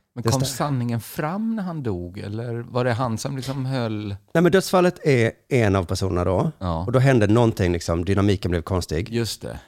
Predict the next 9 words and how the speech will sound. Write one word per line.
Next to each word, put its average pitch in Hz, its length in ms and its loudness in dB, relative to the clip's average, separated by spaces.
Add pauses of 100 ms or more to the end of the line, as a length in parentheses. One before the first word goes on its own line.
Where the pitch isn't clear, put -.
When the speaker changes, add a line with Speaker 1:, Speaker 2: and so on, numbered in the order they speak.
(120)
Speaker 2:
Den 113 200 0 (240)
andra 139 380 4
av 131 80 2
de 143 100 2
tre 98 400 2 (140)
blev 110 200 -4
anklagad 90 480 -2
för 87 260 -2
metoo-grejer. 87 720 -4